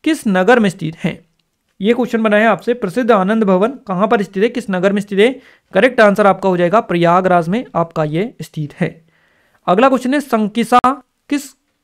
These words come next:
जिले में स्थित है? तो संकिसा जो है ये फर्रुखाबाद जिला है, यहाँ पर उत्तर प्रदेश में, यहीं पर स्थित है। नेक्स्ट क्वेश्चन है, एतमादुल्ला का मकबरा किस नगर के समीप स्थित है? करेक्ट आंसर हो जाएगा आगरा,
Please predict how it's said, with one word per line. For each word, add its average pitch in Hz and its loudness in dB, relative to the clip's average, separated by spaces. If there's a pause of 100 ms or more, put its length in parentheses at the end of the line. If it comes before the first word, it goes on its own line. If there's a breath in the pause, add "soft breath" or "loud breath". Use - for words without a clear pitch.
(420)
जिले 190 2
में 247 2
स्थित 233 -2
है? 220 4 (380 soft breath)
तो 208 -10
संकिसा 214 -2
जो 214 4
है 233 0 (300)
ये 196 0
फर्रुखाबाद 208 4
जिला 185 2
है, 196 2
यहाँ 180 0
पर 196 0
उत्तर 185 -2
प्रदेश 180 -2
में, 220 -6 (100)
यहीं 175 0
पर 196 -2
स्थित 151 -8
है। - -8 (680)
नेक्स्ट 233 -2
क्वेश्चन 226 2
है, 254 0
एतमादुल्ला 202 4 (220)
का 202 2
मकबरा 185 0
किस 240 -6
नगर 196 2
के 220 -4
समीप 190 -4
स्थित 196 -4
है? 262 0 (320 soft breath)
करेक्ट 262 2
आंसर 202 2
हो 190 0
जाएगा 175 2
आगरा, 185 2